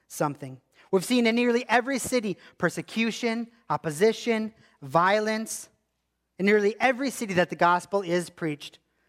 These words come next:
the church and the gospel messengers receive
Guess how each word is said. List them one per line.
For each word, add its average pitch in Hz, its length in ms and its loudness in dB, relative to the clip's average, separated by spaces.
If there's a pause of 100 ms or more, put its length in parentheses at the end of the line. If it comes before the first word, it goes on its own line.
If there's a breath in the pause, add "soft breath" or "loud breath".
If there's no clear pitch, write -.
(160)
the 160 100 -2
church - 520 0 (320)
and 151 120 -2
the 147 60 -2
gospel 170 360 0
messengers 180 760 -4
receive 160 580 -2